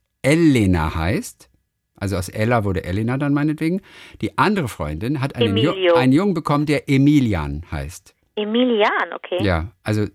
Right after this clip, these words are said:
Speaker 1: Ella Emil hat sie gedacht und es wurden, ohne dass irgendjemand von irgendetwas wusste
Speaker 2: Ah.
Speaker 1: oder irgendwer mal drüber gesprochen wurde, daraus wurde halt Elena und Emilian. Aus Ella, Elena
Speaker 2: Ei,
Speaker 1: und,
Speaker 2: ei, ei, ei,
Speaker 1: und,
Speaker 2: ei.
Speaker 1: ja, und sie sagt, "Und ich schwöre,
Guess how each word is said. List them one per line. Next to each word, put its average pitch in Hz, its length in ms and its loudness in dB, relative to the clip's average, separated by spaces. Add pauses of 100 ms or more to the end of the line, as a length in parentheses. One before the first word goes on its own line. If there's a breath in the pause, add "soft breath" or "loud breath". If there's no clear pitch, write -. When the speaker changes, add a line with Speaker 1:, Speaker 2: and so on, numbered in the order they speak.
Speaker 1:
Ella 143 300 2
Emil 135 280 2
hat 123 100 -4
sie 113 100 -6
gedacht 123 440 -4
und 113 100 -4
es 98 140 -8
wurden, 147 240 2
ohne 175 220 -2
dass 165 180 -6
irgendjemand 185 540 0
von - 120 -2
irgendetwas 160 540 -2
wusste - 260 0
Speaker 2:
Ah. 370 280 2
Speaker 1:
oder - 180 0
irgendwer 180 420 2
mal 147 140 0
drüber 139 200 -2
gesprochen 104 380 -4
wurde, 95 220 -2 (320 loud breath)
daraus 117 280 -2
wurde 120 260 0
halt 110 280 -2 (680 soft breath)
Elena 156 800 4 (100)
und - 280 0
Emilian. 90 520 0
Aus 90 120 -4
Ella, 135 420 -4
Elena 113 440 -2
Speaker 2:
Ei, 208 80 -4
Speaker 1:
und, 208 100 0
Speaker 2:
ei, 175 320 -4
ei, 175 180 -4
ei, - 40 -6
Speaker 1:
und, 120 160 4 (140)
Speaker 2:
ei. - 120 -18
Speaker 1:
ja, 113 160 2
und 117 120 0
sie 120 80 -2
sagt, 127 340 -2
"Und 120 100 2
ich 117 160 -2
schwöre, 151 500 2